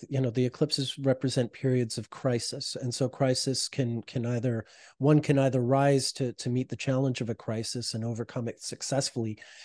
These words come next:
uh, maybe even to the extent that, that, um, life itself is improved dramatically, despite the,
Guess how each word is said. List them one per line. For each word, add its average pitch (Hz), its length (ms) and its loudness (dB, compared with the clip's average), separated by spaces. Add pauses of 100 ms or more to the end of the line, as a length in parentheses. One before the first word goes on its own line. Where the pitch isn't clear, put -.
(280)
uh, 127 180 4
maybe 131 300 6
even 123 200 4
to - 140 -2
the 113 140 -2
extent 120 460 -2
that, 110 260 -4
that, 120 180 -6 (160)
um, 110 400 -6 (880)
life 131 280 2
itself 135 400 0
is 123 160 -2
improved 117 720 0 (520)
dramatically, 127 640 2
despite 123 420 0
the, 117 160 0